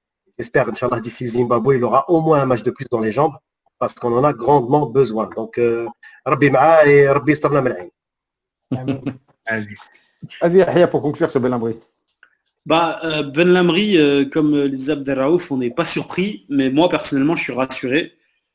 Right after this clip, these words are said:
Speaker 3: parce que, bah, c'est ce qu'il a été. Il a été rassurant, il n'a pas pris de risque. Il a, euh, il a subi beaucoup de fautes, hein, il, donc il a provoqué, il a permis à son, à son
Speaker 2: Trois fautes.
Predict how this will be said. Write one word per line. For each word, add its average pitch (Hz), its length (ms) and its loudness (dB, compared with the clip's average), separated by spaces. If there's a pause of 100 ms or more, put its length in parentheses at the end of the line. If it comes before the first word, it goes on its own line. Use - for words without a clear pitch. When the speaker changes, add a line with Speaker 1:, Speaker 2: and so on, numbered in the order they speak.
(220)
Speaker 3:
parce - 240 -2
que, 156 200 2
bah, 135 180 -2
c'est - 160 -2
ce - 60 -2
qu'il 143 160 -2
a 135 40 4
été. 131 220 2
Il 135 100 2
a 120 40 0
été 131 180 -2
rassurant, 143 600 -2
il 147 60 0
n'a 120 80 -4
pas 135 140 -2
pris - 160 -8
de 123 60 -8
risque. - 400 -4 (640)
Il 160 200 4
a, 175 240 4
euh, 127 340 2
il 135 160 -4
a 139 100 0
subi 262 440 2
beaucoup 214 240 -2
de 170 60 -8
fautes, 214 360 -2 (480)
hein, 135 160 -2
il, 135 220 0
donc 127 200 -8
il - 80 -12
a 117 60 -4
provoqué, 170 640 2
il 160 100 2
a 135 40 -4
permis 143 220 0
à 139 60 -2
son, 143 400 -4
à 139 80 -8
son 139 180 -8
Speaker 2:
Trois 135 160 2
fautes. - 440 -8